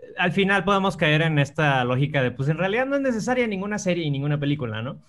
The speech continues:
Eh, si nos ponemos muy exquisitos, en te-, en el tema Loki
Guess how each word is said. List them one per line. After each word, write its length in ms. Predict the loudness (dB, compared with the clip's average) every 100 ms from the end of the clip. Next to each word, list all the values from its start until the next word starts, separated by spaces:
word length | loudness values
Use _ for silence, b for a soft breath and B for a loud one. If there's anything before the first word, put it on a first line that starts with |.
| B B B -6
Eh, 600 | 2 4 6 6 4 0
si 140 | 2
nos 100 | 2
ponemos 300 | 2 0 2
muy 140 | 0 -2
exquisitos, 720 | -4 -4 -2 -2 -2 -4 -6 _
en 180 | -2 0
te-, 140 | 2 2
en 100 | 2
el 100 | 2
tema 260 | 0 2
Loki 560 | 2 2 0 0 0